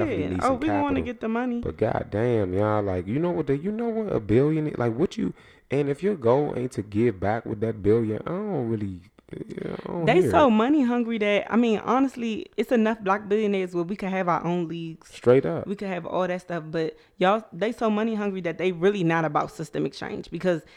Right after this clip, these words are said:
Speaker 2: they had the money to really do it. Let's be clear.
Speaker 1: It, right, ex-, like, bo-, both, both of them hold, you know what I
Speaker 2: Yep.
Speaker 1: mean, a, a
Speaker 2: Yeez-,
Speaker 1: certain type of power
Speaker 2: uh,
Speaker 1: and got some
Speaker 2: Kanye,
Speaker 1: bread.
Speaker 2: all them, yep.
Speaker 1: So, I mean, and that was my biggest thing. It just, uh, I,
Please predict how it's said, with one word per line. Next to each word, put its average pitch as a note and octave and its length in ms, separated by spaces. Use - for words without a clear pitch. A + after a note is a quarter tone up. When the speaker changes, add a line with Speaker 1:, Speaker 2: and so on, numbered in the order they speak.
Speaker 2:
they D4+ 160
had B3+ 140
the A3+ 60
money G3 280
to F3 140
really D3+ 260
do D3+ 280
it. - 100
Let's - 200
be D#3+ 100
clear. - 380
Speaker 1:
It, - 100
right, - 140
ex-, A2 180
like, G2 200
bo-, F#2+ 220
both, A#2 360
both A#2 280
of A#2 80
them G#2 180
hold, G#2 420
you G2 100
know G2 60
what - 100
I - 20
Speaker 2:
Yep. - 20
Speaker 1:
mean, F2+ 120
a, G#3+ 260
a - 20
Speaker 2:
Yeez-, G3+ 60
Speaker 1:
certain G2+ 240
type G2 180
of F#3 80
power F#2+ 220
Speaker 2:
uh, E3+ 180
Speaker 1:
and E3 100
got G#3 340
some G#3+ 80
Speaker 2:
Kanye, G3+ 160
Speaker 1:
bread. F3+ 100
Speaker 2:
all F#3 260
them, D#3+ 320
yep. F3+ 400
Speaker 1:
So, F#2+ 220
I G#2 40
mean, G#2+ 220
and C3 240
that D#3+ 100
was A#2+ 120
my G2 140
biggest F2 360
thing. E2 200
It D#2 80
just, D#2+ 340
uh, D#2+ 360
I, - 100